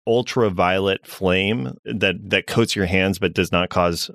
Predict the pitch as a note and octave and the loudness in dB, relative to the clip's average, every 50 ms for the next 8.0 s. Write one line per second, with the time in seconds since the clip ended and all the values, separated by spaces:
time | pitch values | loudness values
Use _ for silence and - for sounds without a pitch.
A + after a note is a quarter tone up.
0 | - _ _ - F2 D#2 D#2 - - G2+ G2+ F#2+ F#2+ F#2 - F2+ E2+ F2 E2+ E2 | -16 _ _ -2 -2 -2 -2 -2 0 2 2 2 2 0 -2 -2 0 0 0 0
1 | E2 F2 F2+ E2+ E2+ F#2+ F2+ E2+ F2+ F2 F2+ - - F#2 F2 - G2+ F#2 G#2 G2+ | 0 -2 -2 -2 -2 -2 0 2 2 2 2 0 0 -2 -2 0 0 0 0 0
2 | - G#2+ G2 F#2+ F#2 F#2 - _ - - _ _ _ _ - G#2+ G2+ G2 F#2+ F#2+ | 0 0 0 0 -2 -4 -6 _ -20 -20 _ _ _ _ -2 0 2 2 2 2
3 | F#2 G2+ G#2+ G#2+ A#2 C#3 C#3 - B2+ G#2 G2+ G2 G2+ G2+ G2+ G2+ G#2 - G2 F#2+ | 2 2 2 2 0 0 0 0 0 2 2 2 2 2 0 0 0 -2 -2 -2
4 | F#2 - - - B2 B2 A2 A2+ G#2+ G2+ G2 F#2 - - - - G2+ G2 F#2+ F#2+ | -2 -4 -2 -2 -2 -2 0 0 0 2 2 0 -2 -4 -4 0 0 2 2 0
5 | F2 F2 E2 E2+ E2 D#2+ D#2 - G2 F2+ F#2 F#2 - G#2+ G2 F#2+ F2+ E2+ - F2 | 0 -2 -2 -4 -4 -6 -4 -2 0 0 0 0 0 0 0 0 0 -2 -4 -4
6 | E2+ F#2 F2 - - F2+ E2+ E2+ D#2+ E2+ E2+ E2+ E2 D#2+ F2 E2+ E2 D#2+ - F2+ | -2 -2 -2 -2 0 0 0 0 2 2 2 2 0 0 0 0 0 0 0 -2
7 | E2 D#2 E2+ F2 F#2 - - G2+ F#2 F2+ F2+ F#2 G2 F#2+ F2+ - G2 F#2+ F#2+ F2+ | -2 0 0 0 0 0 0 0 0 2 2 0 0 -2 -2 -2 0 0 0 0